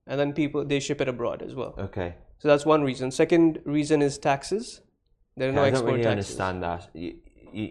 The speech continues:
Speaker 2: you need to have a showroom in Japan, but they do have a showroom and they still bring it here.
Speaker 1: Uh, no, I mean, if,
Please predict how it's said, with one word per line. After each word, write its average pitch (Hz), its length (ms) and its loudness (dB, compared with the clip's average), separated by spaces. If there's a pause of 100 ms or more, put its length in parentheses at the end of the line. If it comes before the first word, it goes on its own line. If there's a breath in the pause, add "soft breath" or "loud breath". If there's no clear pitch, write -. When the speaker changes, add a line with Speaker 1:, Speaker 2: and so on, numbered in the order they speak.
Speaker 2:
you 104 60 -2
need 135 280 0
to 127 60 -4
have 113 200 0
a 107 60 -4
showroom 101 560 -4 (460)
in 98 120 -8
Japan, 92 420 -4
but 87 120 -8
they 98 80 0
do 123 220 0
have 104 160 2
a 92 40 -4
showroom 87 460 -4
and 90 120 -8
they 90 60 -6
still - 260 -4
bring 90 220 -8
it 87 80 -12
here. 92 280 -12 (1080)
Speaker 1:
Uh, 147 400 4
no, 170 220 6
I 151 80 6
mean, 165 340 8
if, 165 160 4